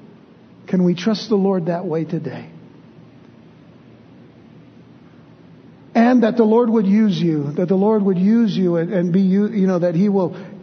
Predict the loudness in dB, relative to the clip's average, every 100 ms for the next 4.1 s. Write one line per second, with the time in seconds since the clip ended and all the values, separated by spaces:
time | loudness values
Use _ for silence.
0 | -6 -2 2 2 2 2 0 -2 0 -2
1 | 0 0 -2 -6 -4 0 2 2 2 2
2 | 0 -6 -10 -4 -2 -4 -8 -18 -14 -8
3 | -8 -8 -12 -12 -2 0 2 2 2 0
4 | -4